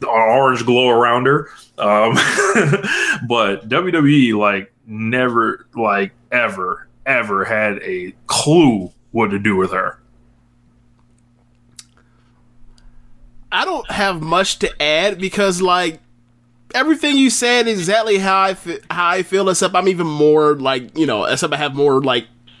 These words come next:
Speaker 2: I don't know if anger or, uh, I probably have more words to say it, but, like, you said it way more concise than I could.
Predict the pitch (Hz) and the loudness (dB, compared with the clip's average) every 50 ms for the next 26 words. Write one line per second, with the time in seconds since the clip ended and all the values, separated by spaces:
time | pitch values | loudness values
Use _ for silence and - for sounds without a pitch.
0 | _ _ _ - - 135 143 139 135 131 123 - - - 117 135 139 143 143 139 | _ _ _ -10 -6 -4 -4 -4 -4 -4 -6 -8 -8 -6 -4 -4 -4 -2 -2 -2
1 | 139 139 117 120 127 123 117 117 117 101 - 98 113 117 113 113 110 104 78 110 | -2 0 0 0 2 2 2 2 2 0 0 0 0 0 0 0 0 -2 -2 -2
2 | 139 - 180 175 160 151 156 147 131 127 143 156 156 143 135 135 131 135 131 120 | -4 -2 -2 -2 -2 -2 -2 -2 -4 -2 -2 0 0 0 2 0 0 2 0 0
3 | - - - 123 110 110 117 113 120 135 139 - 151 135 123 123 127 127 131 123 | -2 -4 -2 0 0 0 0 -2 -2 0 0 0 0 -2 0 0 0 0 0 0
4 | 113 - 120 - 131 104 - - 104 95 101 - - - - | -4 -4 -6 -4 -4 -4 -4 -2 -4 -4 -4 -6 -8 -10 -10